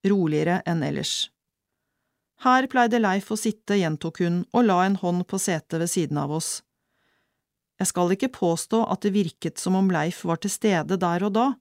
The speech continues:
men kanskje var det slik at først i katedralens store rom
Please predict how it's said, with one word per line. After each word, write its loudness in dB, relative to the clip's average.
men 0
kanskje 2
var 2
det -2
slik -2
at -4
først -2
i -2
katedralens 0
store 2
rom 6